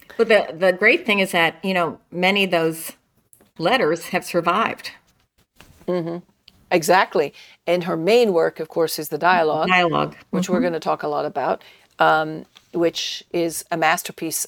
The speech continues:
Speaker 2: of, uh, Christian spirituality. So she had a mystical marriage with Jesus at the age of twenty-one, and she took Blessed Raymond of Capua as her confessor and spiritual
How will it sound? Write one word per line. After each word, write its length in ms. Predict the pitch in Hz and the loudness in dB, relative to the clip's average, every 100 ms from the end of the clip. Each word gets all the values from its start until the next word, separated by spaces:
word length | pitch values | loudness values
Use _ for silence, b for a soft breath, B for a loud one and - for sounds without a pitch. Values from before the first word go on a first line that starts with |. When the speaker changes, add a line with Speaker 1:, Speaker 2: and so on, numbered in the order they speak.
| - | -2
Speaker 2:
of, 560 | 151 151 151 - - - | 0 0 -4 -14 -20 -10
uh, 320 | - 139 - - - _ | -4 -4 -4 -8 -14 _
Christian 520 | - 156 - 151 143 - b b b | -8 -6 -4 -4 -4 -12 b b b
spirituality. 840 | - - 160 151 160 160 151 151 B B _ | -8 2 2 2 2 0 0 -6 B B _
So 360 | - 240 190 - | 4 6 4 -2
she 420 | - 214 208 196 | -6 0 2 2
had 240 | 175 196 | 2 2
a 60 | 185 | 4
mystical 420 | 185 214 233 208 | 2 0 -2 -2
marriage 400 | 170 175 185 196 | 0 2 2 0
with 280 | 180 165 - - | -2 -4 -6 -10
Jesus 680 | 151 170 170 220 339 - - - | -4 0 0 -2 -4 -6 -10 -10
at 100 | - | -4
the 100 | 160 | -2
age 220 | 170 165 | -2 -2
of 120 | 156 | -10
twenty-one, 680 | - 165 156 156 165 247 330 b b b b - | -8 -6 -4 0 0 0 -6 b b b b -4
and 400 | 175 165 165 170 | 0 2 2 0
she 160 | 165 202 | -2 -4
took 240 | - 175 | -4 -4
Blessed 320 | - 180 - 160 | 0 0 0 0
Raymond 600 | 165 180 185 190 190 185 | 2 2 2 0 -2 -4
of 160 | - 156 | -6 -8
Capua 600 | - 175 175 190 185 202 | 0 0 2 2 2 2
as 220 | - 165 - | 2 0 -2
her 120 | 160 | -8
confessor 640 | - 151 170 170 - 190 - | -8 -2 0 0 0 -4 -4
and 100 | 160 | -8
spiritual 520 | - 160 151 147 156 | -4 -2 -2 -2 -4